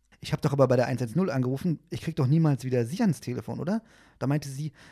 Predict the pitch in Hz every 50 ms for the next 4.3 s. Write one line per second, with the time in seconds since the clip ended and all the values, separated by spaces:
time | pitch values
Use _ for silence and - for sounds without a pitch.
0 | _ - 143 147 160 - - 170 - - 151 143 156 156 147 - 147 151 143 -
1 | 147 139 127 123 120 113 110 - 113 107 110 - - 123 - - 113 - _ _
2 | _ _ _ _ _ _ _ _ _ - - 123 123 123 139 160 156 - 170 156
3 | 180 151 147 - - - 113 107 110 131 131 - - 147 - 147 147 156 165 -
4 | - 165 180 214 226